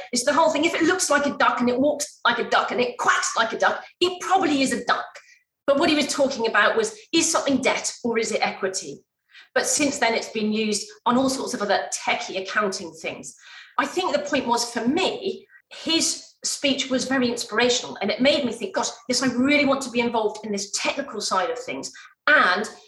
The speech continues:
well, essentially, I thought I'd quite like his job. I'd quite like to be chair of the Accounting Standards Board. I've never told anybody publicly that before, but that's what I wanted.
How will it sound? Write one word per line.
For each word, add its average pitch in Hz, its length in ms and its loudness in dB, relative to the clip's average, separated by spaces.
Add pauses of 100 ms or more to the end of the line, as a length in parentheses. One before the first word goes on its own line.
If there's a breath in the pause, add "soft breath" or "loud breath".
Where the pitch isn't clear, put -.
well, 320 140 4
essentially, 294 500 0
I - 80 4
thought - 220 0
I'd 247 120 -2
quite 254 200 -2
like 247 160 2
his 240 220 -4
job. - 260 -2
I'd - 160 -2
quite - 200 -2
like - 180 0
to - 100 -12
be 202 80 -8
chair 220 360 0
of 208 80 -4
the - 100 -6
Accounting - 420 -4
Standards 196 480 -2
Board. - 240 -8 (440 loud breath)
I've 269 120 0
never 330 160 4
told 208 280 0
anybody 175 380 -8
publicly 175 400 -6
that 185 180 -4
before, - 260 -10
but - 100 -2
that's 349 240 0
what 294 160 4
I 233 100 0
wanted. 202 340 0